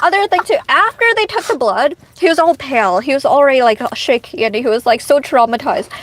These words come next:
Then quietly and with the smallest voice, he goes, Can you tell me something?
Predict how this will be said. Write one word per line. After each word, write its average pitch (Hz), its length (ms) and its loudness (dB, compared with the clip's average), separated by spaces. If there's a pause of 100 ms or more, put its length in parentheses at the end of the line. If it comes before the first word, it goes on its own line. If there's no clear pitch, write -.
(220)
Then 311 260 0 (220)
quietly 285 540 2
and 294 120 2
with 285 160 0
the 302 100 0
smallest 330 520 2
voice, 262 260 -4
he 277 100 -10
goes, - 240 -8 (260)
Can - 200 -16
you 330 140 -10
tell - 240 -6
me 311 140 -8
something? 359 640 -4